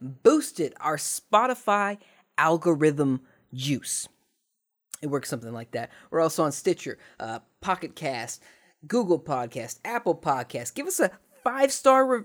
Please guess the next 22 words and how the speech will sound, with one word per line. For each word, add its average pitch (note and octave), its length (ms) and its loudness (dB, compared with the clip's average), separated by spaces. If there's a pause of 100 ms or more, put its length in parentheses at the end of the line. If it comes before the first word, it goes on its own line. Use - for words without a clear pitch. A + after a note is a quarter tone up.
review G3+ 720 2
rating C#4+ 460 2
on G3 160 -2
iTunes. C4 500 -2 (220)
You C4+ 80 0
know, D4 140 6 (200)
I E4+ 80 4
don't A4+ 220 2
like E3+ 400 6
having G3 420 2
to, E3+ 320 -2
uh, A#2+ 340 0 (240)
having F#3 260 -2
to B2+ 380 -4
schlock E3+ 520 2
this E3 200 -2
slop - 520 0 (240)
for - 80 -4
you D#3 320 2
every D3+ 420 0
single D3 400 0
week, D3 340 -2